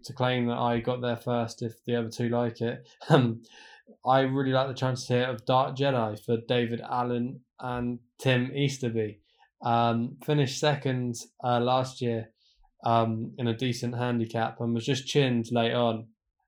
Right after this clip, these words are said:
uh, by Yukon Glenn, who's now, uh, a group performer. I thought it was an eye-catching run at Windsor last week, setting up for a big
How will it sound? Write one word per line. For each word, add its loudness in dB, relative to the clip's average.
uh, 2
by 4
Yukon 0
Glenn, 2
who's -4
now, 0
uh, 0
a -2
group -2
performer. 2
I -2
thought 0
it 0
was 0
an 2
eye-catching 0
run 0
at -4
Windsor 0
last 0
week, -4
setting -4
up -10
for -4
a -6
big -2